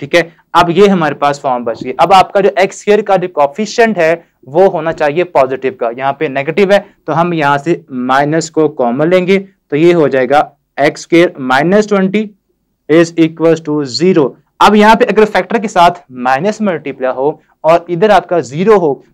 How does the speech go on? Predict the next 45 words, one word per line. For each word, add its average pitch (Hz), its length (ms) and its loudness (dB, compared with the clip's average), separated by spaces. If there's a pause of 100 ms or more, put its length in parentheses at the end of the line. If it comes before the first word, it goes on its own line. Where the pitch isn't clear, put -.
तो 190 60 4
आपने 190 300 4
इस 214 220 -8
negative 175 420 -4
को 202 300 -2
इधर 180 180 0
shift 175 220 -10
कर 135 160 -8
देना, 113 240 -12
ठीक 147 220 -10
है। 185 80 2
तो 175 800 0
आपका 170 460 4
ये 170 180 0
हो 165 160 -2
जाएगा 139 440 0
x 151 240 -4
square 170 380 0 (1080)
minus 156 640 0
twenty 135 420 -2 (480)
is 151 200 -2
equals 156 380 -2
to 156 100 -6 (140)
zero। 180 340 0 (460)
over 185 380 4 (100)
माइनस 151 500 0
वन 185 180 2
करेंगे, 180 460 2
आपका 170 420 2
मान 156 260 2
लें 175 120 0
कि 180 100 -8
जो 151 100 -6
minus 160 300 2
है 196 60 2
वो 190 100 0
माइनस 165 260 0
वन 180 160 -6
की 196 180 -6
हम 185 160 -4
उसको 175 220 -4
form 175 260 -2
लिख 196 120 0
सकते 226 300 0
हैं, 208 100 -2